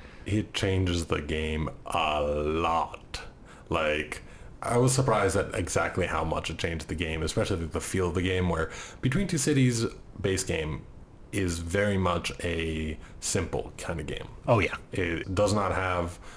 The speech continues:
Speaker 1: crazy rules or anything like that. It's set collection, except with a spatial element, and also you're working with the person to your right and left. It's not really that much of a complex game. You add capitals to it, though,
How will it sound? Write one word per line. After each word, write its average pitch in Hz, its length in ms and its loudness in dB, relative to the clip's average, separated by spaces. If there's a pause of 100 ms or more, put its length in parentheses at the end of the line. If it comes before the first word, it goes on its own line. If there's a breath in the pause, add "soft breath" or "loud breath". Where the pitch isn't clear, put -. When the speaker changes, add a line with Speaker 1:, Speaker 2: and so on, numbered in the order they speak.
(260 loud breath)
Speaker 1:
crazy 80 320 0
rules 143 500 6
or 127 80 8
anything 113 280 4
like 101 100 0
that. 107 360 4
It's 92 140 0
set - 320 2
collection, 104 560 2
except 92 320 0
with 113 300 4
a 104 60 2
spatial - 360 4
element, 85 440 2 (640 loud breath)
and 87 640 4
also 82 920 2 (340)
you're 92 180 4
working 82 280 2
with 80 100 0
the 80 60 -2
person 80 240 -2
to 80 60 -2
your 78 100 0
right 78 160 0
and 76 100 -4
left. - 240 -6 (240)
It's 113 200 2
not 127 220 4
really 107 260 4
that 90 240 4
much 87 240 2
of 90 80 -2
a - 40 0
complex - 500 -4
game. - 280 -6 (240)
You 95 220 2
add 135 280 2
capitals 131 580 2
to 76 220 0
it, 69 140 -4
though, 73 380 -2